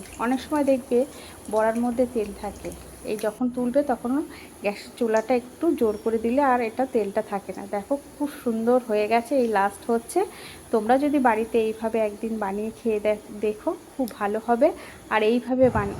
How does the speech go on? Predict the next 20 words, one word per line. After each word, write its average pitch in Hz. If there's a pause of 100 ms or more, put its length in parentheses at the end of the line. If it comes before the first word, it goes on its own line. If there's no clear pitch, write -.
বানাবে, 208 (1400)
একদম 226 (160)
নরম 220 (160)
তুলতুলে 233
হয়েছে 226 (600)
আর 180 (140)
খেতে 220 (160)
দুর্দান্ত 254 (140)
হয়েছে। 175 (1400)
দেখো 208
একটা 220
সাদা 214
প্লেটের 214
মধ্যে 226
নিয়েছি, 226 (200)
বড়াগুলো 202 (140)
দেখতে 196 (180)
কত 190 (180)
সুন্দর 240
লাগছে। 190